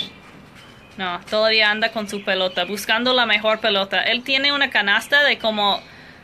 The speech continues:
no sé cuántas pelotas, como cincuenta pelotas, pero siempre tiene que encontrar la pelota favorita. Ok. Martínez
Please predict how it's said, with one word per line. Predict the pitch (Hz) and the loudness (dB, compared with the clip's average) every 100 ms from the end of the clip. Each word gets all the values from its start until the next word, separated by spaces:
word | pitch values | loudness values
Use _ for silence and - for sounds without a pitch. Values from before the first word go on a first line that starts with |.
| - | -4
no | 233 | -2
sé | 233 240 | 0 0
cuántas | 240 220 214 208 | 0 -2 -2 -8
pelotas, | - 190 180 180 180 | -2 0 0 -2 -4
como | - 190 | -4 -6
cincuenta | 190 214 208 226 240 | -4 -6 -2 -2 -2
pelotas, | 233 214 190 190 190 | 0 0 0 -2 -2
pero | 196 190 | -2 -4
siempre | 196 254 285 302 339 339 | -4 0 0 0 0 0
tiene | 320 294 285 | 0 -2 -2
que | |
encontrar | 269 247 247 226 220 | -4 -4 -6 0 2
la | 233 220 | 2 0
pelota | 214 202 208 226 226 226 - - - - - - - | 0 0 0 2 2 2 -4 -18 -20 -20 -20 -14 -2
favorita. | 226 202 202 208 202 175 - - - - - - - - | 0 0 -2 -2 -4 -8 -8 -18 -20 -20 -20 -20 -20 -4
Ok. | 156 - 170 - - - - - - | -2 0 0 -2 -16 -20 -18 -18 -2
Martínez | 226 233 285 302 349 370 | 0 0 -2 0 2 0